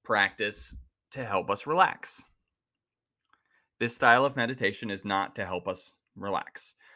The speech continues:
There are some good meditations that exist for that purpose and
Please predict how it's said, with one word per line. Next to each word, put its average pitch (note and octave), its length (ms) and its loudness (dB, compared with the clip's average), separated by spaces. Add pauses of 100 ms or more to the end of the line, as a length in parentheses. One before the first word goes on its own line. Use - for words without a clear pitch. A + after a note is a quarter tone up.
(200)
There G#2 180 0 (460)
are A#2+ 280 4
some A2 460 -8
good F3+ 640 4
meditations C#3+ 760 -2
that A2+ 240 -2 (240)
exist B2+ 440 -2
for A#2+ 140 0
that A2 220 2
purpose A#2 500 -4
and A2 380 -2